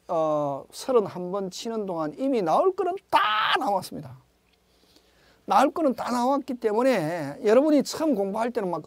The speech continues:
어렵다고 생각하는 거, 그런 것들은 여러분이 생각할 때는 어렵지만 그 출제하는 사람이나 선생님 입장에서 보면은 기본적인 거거든요. 그래서 그런 건 공부할, 그런 거는 또 이런 걸 공부하기 위해서는 그런 걸 공부는 해야 되지만,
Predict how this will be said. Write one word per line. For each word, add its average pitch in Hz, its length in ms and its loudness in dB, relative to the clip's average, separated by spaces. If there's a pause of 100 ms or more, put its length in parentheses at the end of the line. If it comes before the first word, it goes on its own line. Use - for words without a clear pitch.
어렵다고 247 400 2
생각하는 202 400 -4
거, 147 100 -8
그런 269 220 2
것들은 190 460 -2 (1700)
여러분이 285 420 8
생각할 233 360 0
때는 220 180 -2
어렵지만 185 540 4
그 170 140 -6
출제하는 285 520 2
사람이나 190 440 -2
선생님 247 460 0
입장에서 226 420 -4
보면은 170 400 -6
기본적인 185 580 -2
거거든요. 123 560 -12 (140)
그래서 220 320 2
그런 214 200 -4
건 151 200 -4 (340)
공부할, 214 540 -2
그런 233 220 -2
거는 165 260 -4 (200)
또 180 320 4 (540)
이런 311 240 2
걸 254 140 6
공부하기 202 400 -4
위해서는 170 260 -2
그런 214 220 -6
걸 175 100 -4
공부는 196 480 -4
해야 254 140 0
되지만, 156 600 -4